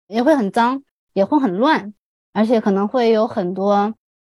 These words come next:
在城市生活中可能没有的那种危险因素，你可能旁边就很多小的池塘啊，孩子会掉下去啊之类的。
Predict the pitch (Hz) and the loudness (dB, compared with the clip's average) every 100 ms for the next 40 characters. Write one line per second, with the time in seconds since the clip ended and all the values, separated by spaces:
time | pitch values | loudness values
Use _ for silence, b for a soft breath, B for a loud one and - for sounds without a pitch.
0 | _ - 233 196 226 349 302 247 226 202 | _ 0 2 0 0 0 0 0 0 0
1 | 214 202 190 208 220 233 202 202 208 190 | 0 0 0 0 2 0 0 -2 0 0
2 | 208 214 190 202 202 - 202 - _ _ | 2 2 0 0 0 0 -6 -8 _ _
3 | _ _ _ _ - 196 208 196 208 196 | _ _ _ _ -10 -6 0 0 0 0
4 | 214 233 208 196 214 - 202 208 220 208 | 2 2 0 -2 -2 -2 -4 -4 -4 0
5 | 185 196 202 196 240 220 240 214 190 - | 0 0 0 0 -2 2 4 4 0 -2
6 | 180 196 202 185 - 214 | -2 -2 -2 -2 -2 -6